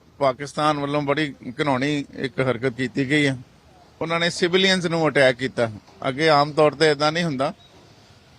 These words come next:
ਤੋ ਫਸਟ ਟਾਈਮ ਪੁੰਛ ਦੇ ਉੱਤੇ ਸਿਵਿਲੀਅਨਸ ਨੂੰ ਅਟੈਕ ਕੀਤਾ। ਬਹੁਤ ਭਾਰੀ ਗਿਣਤੀ ਦੇ ਵਿੱਚ ਉੱਥੇ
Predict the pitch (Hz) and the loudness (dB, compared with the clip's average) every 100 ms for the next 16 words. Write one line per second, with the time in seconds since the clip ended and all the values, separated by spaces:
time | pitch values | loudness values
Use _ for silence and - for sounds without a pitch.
0 | - _ _ - - 147 147 147 - - | -20 _ _ -18 -4 0 0 -2 -6 -16
1 | 123 - 170 175 185 175 170 160 160 151 | -10 4 4 6 2 2 0 -4 -4 0
2 | 165 151 151 147 160 156 160 156 147 143 | 2 2 0 -2 -2 0 0 0 0 2
3 | 139 131 151 151 175 180 160 170 147 160 | 4 2 0 -4 0 0 2 2 2 2
4 | 135 139 156 156 165 160 151 147 - 147 | 4 2 -2 -2 -2 0 0 -2 -2 -4
5 | 123 151 139 | -2 0 0